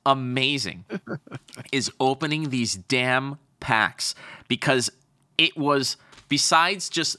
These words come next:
Speaker 1: rifling through and finding the rares, you are looking for those hyperspace cards, which m-, they might be the base, it might be the leader, it might be something, you might get one in the back, it might be the foil.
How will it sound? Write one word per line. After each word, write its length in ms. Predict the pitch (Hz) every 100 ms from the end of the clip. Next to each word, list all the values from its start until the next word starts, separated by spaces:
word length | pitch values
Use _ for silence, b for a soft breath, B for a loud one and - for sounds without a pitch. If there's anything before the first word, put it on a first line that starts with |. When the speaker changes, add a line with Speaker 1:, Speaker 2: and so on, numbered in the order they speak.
| _
Speaker 1:
rifling 560 | 123 127 147 - 160 147
through 300 | - 139 135
and 100 | 117
finding 460 | - 120 131 135 127
the 100 | 107
rares, 420 | 131 120 92 - B B
you 220 | 120 143
are 120 | 147 117
looking 360 | 110 127 165
for 160 | 151 165
those 180 | 160 151
hyperspace 600 | 151 147 147 - 139 -
cards, 480 | 147 135 139 135 - B B
which 260 | 110 113 113
m-, 80 | -
they 200 | 110 120
might 300 | 113 117 131
be 60 | 156
the 100 | 143
base, 340 | 151 143 135 -
it 60 |
might 180 | 92 110
be 100 | 147
the 100 | 160
leader, 360 | 151 147 147 139
it 40 |
might 220 | 90 104
be 80 | 156
something, 360 | 151 139 147 143
you 120 | 104
might 260 | 101 127 147
get 180 | 160
one 140 | 151 156
in 60 |
the 80 | 170
back, 580 | 151 180 175 165 170 -
it 200 | 151 139
might 160 | 151 151
be 80 | 185
the 80 | 185
foil. 640 | - 185 185 180 180